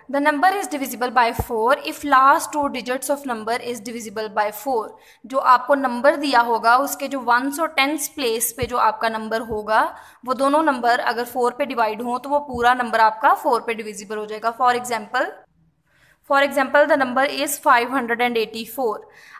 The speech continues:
अब आपका जो वंस और tens place पे number है, ये दो last two digits हैं, अगर ये दोनों digits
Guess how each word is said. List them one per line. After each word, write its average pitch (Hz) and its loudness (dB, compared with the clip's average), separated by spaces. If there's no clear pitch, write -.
अब 269 4
आपका 269 6
जो 311 -2
वंस 254 4
और 277 6
tens 277 0
place 247 -4
पे 269 -4
number 233 -2
है, 254 -4
ये 247 -6
दो 240 -6
last 226 6
two 277 -4
digits 233 -4
हैं, 240 0
अगर 240 -2
ये 247 -6
दोनों 233 -4
digits 226 -6